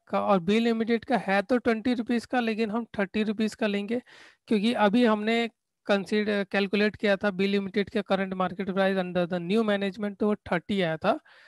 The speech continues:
और हम ये अब न्यू में, कंपनी न्यू मैनेजमेंट में जा रही है और on the basis of aforesaid, अ, कंडीशन को आपको, आप ऊपर की कंडीशन को लेकर आपको ये कंसीडर करना था। तो गाइस, यहाँ पर आपको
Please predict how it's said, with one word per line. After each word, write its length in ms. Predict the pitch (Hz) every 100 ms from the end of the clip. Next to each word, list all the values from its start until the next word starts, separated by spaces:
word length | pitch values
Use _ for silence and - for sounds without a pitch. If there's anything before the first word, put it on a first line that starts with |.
| - _ 214
और 260 | 180 180
हम 340 | 165 196 196 190
ये 360 | 185 180 185
अब 140 | 180 175
न्यू 340 | 170 185 220 202
में, 160 | 202
कंपनी 380 | - 196 208 220
न्यू 200 | 202 202
मैनेजमेंट 480 | 202 190 190 208 214
में 180 | 214 220
जा 140 | 220
रही 140 | 226
है 60 | 247
और 200 | 240 240 -
on 200 | 196 196
the 160 | 208 196
basis 360 | 196 214 196
of 280 | 208 202 190
aforesaid, 720 | 202 190 208 196 - 190 175
अ, 200 | 247 185
कंडीशन 600 | 180 196 190 196 - 202
को 240 | 196 208 - - - _ -
आपको, 640 | 185 - 233 220 226 233 _ _ _ _ - 403
आप 180 | 202 196 311
ऊपर 420 | 240 226 202 214
की 100 | 226
कंडीशन 520 | 226 202 208 - 220
को 140 | 214 233
लेकर 420 | 196 196 208 220
आपको 280 | 202 - 214
ये 100 | 208
कंसीडर 480 | 202 185 202 202
करना 300 | 190 185 180
था। 180 | 180 240
तो 180 | 247 240
गाइस, 320 | 190 202 208
यहाँ 240 | 196 180 190
पर 280 | 226 277 311 _ _ _ _ _ -
आपको 340 | 190 - 226